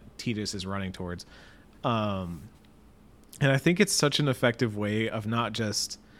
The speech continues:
like, you are building the world, okay? So you're, like, setting up who Jecht is and what Jecht meant to a lot of characters. And obviously we're also setting up, as we later learn, who is on that billboard was Jecht and the relationship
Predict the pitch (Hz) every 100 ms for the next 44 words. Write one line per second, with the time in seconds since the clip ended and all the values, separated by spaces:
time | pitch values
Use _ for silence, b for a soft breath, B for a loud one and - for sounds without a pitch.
0 | b b 123 117 135 139 123 147 175 170
1 | 151 107 95 78 65 - - 120 120 -
2 | 127 120 120 - - 147 127 120 - -
3 | 127 113 - 117 104 - 117 101 98 95
4 | 101 104 104 - 82 101 95 - 98 92
5 | 90 - - - 104 95 - 98 92 90
6 | - 98 87 78 71 - B B B -
7 | 113 156 127 120 110 101 113 113 - 104
8 | 101 95 - 107 98 104 92 113 107 101
9 | 98 90 90 87 - 104 95 90 95 -
10 | 165 131 117 110 101 98 92 113 101 98
11 | - 101 82 - - - - 117 95 92
12 | 95 101 143 143 110 110